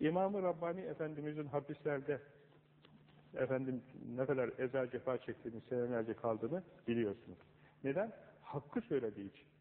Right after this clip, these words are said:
Zalime yüz vermediği için.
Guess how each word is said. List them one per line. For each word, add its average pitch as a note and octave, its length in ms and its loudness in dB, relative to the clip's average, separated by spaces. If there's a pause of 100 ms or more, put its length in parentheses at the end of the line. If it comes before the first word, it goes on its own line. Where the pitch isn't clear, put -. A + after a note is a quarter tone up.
(600)
Zalime D#3 480 2
yüz C#3 380 -4
vermediği C#3+ 520 0
için. - 140 -20